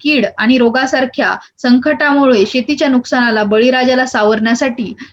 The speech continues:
आपल्याला माहिती की पंतप्रधान, अ, मंत्री पीक विमा योजना सहा वर्षापासून देशभरात राबवण्यात येत आहे. या योजनेनुसार शेतकऱ्यांना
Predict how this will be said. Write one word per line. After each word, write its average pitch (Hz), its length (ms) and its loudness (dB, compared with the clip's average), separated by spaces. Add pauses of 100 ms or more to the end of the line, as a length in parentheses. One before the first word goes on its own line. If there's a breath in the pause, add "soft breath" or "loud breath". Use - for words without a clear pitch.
(140 loud breath)
आपल्याला 262 320 0
माहिती 247 300 0
की 262 120 -8
पंतप्रधान, 247 720 0
अ, 220 180 -4
मंत्री 226 480 2 (260 soft breath)
पीक 330 180 -2
विमा 285 300 2
योजना 233 480 2 (120)
सहा 254 340 -2
वर्षापासून 247 640 0
देशभरात 240 540 0
राबवण्यात 226 420 0
येत 214 160 2
आहे. 196 260 -4 (360 soft breath)
या 285 260 0
योजनेनुसार 277 760 0
शेतकऱ्यांना 262 800 0